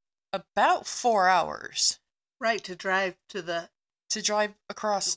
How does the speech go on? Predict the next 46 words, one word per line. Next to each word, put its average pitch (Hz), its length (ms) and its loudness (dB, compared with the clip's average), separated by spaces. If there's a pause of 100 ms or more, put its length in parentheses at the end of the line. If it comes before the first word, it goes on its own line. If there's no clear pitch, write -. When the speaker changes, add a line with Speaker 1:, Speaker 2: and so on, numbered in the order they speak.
(100)
Speaker 1:
the - 80 -2
Speaker 2:
town, 196 140 4
Speaker 1:
street 214 260 -2
Speaker 2:
yeah, 180 300 0
Speaker 1:
to 160 140 -4
Speaker 2:
to 170 60 -20
the 170 220 -10 (800)
Speaker 1:
get 202 140 -12
to 185 100 -10
the 175 80 -12
babysitting 175 540 -6
jobs. 87 280 -6
Speaker 2:
Yes. 165 500 -4 (520)
Speaker 1:
Because 208 320 -6
it 277 80 -6
is 202 400 -6 (580)
pitch - 420 -6
black - 540 -6 (140)
Speaker 2:
When 220 160 -8
they 190 140 0
arrive. 156 520 0 (200)
Speaker 1:
when 196 200 -4
they 175 140 -4
arrive. - 360 -6 (380)
Speaker 2:
Yeah, 175 120 -6
'cause 185 220 -8
when 202 160 -4
they 220 160 0
talk 294 340 -8
to 247 100 -10
the 202 120 -6
dad 185 600 2
at - 180 -10
the, 175 220 -8 (500)
at 190 140 -14
the 185 80 -14
hardware 185 460 0
store 156 420 -6
Speaker 1:
It 233 60 -2
was 269 100 0
still 294 180 -2
light 302 220 -4
out. 127 180 -6 (240)
Speaker 2:
It 233 140 -10
was 247 160 -6
light. 143 460 -2